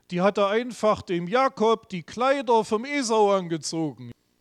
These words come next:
Und er roch nach Wald, nach Feld, nach Jagd.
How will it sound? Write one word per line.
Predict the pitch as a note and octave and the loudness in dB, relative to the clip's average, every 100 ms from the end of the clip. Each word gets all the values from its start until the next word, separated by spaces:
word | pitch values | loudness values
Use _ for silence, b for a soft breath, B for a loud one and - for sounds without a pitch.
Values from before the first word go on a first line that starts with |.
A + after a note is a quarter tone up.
| _ | _
Und | G3 F3+ | -4 0
er | F#3 | 2
roch | F3+ G#3+ - - | 4 4 2 0
nach | G3 A#3+ B3 - D3 | 2 4 2 -6 -2
Wald, | F#3 A3 A#3 A3+ - - | 2 4 2 -2 -12 -12
nach | D#3+ E3 D#3+ | -4 -4 -4
Feld, | - G3 G#3+ A3+ A3 - - | -6 -2 0 0 -4 -14 -12
nach | E3+ E3 - | -6 -6 -2
Jagd. | F3 G3 A#3+ C4 - - - | 2 4 4 2 -10 -20 -20